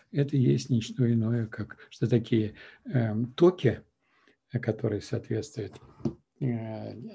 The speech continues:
оператору поворотов, э, в одной из гиперплоскостей, они вот так выражаются через производные этого бозонного поля H. Вот. Ну, а сам S,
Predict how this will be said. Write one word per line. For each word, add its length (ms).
оператору 600
поворотов, 640
э, 420
в 240
одной 300
из 80
гиперплоскостей, 1400
они 460
вот 280
так 260
выражаются 800
через 320
производные 760
этого 560
бозонного 600
поля 360
H. 360
Вот. 400
Ну, 200
а 120
сам 380
S, 420